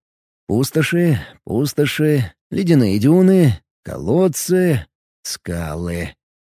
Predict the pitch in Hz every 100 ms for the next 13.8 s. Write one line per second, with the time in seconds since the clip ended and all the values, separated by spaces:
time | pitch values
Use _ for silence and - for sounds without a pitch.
0 | _ _ - 196 208 185 185 175 180 175
1 | 175 175 160 160 147 143 147 127 - 85
2 | 60 - _ _ _ - 127 214 - 165
3 | 123 143 175 151 - 87 - - 85 -
4 | 78 67 - _ _ _ - 233 247 202
5 | 120 78 67 104 220 285 151 73 - -
6 | _ _ _ - 220 143 - 123 123 143
7 | 160 151 127 151 131 160 - 202 - 165
8 | 160 160 190 202 214 104 76 67 - _
9 | _ _ - 98 104 98 117 117 107 -
10 | - - - - - - 131 131 131 123
11 | 160 202 - 65 - _ _ _ - 165
12 | 139 151 - 208 - 208 - 185 165 147
13 | 180 196 170 - 90 71 -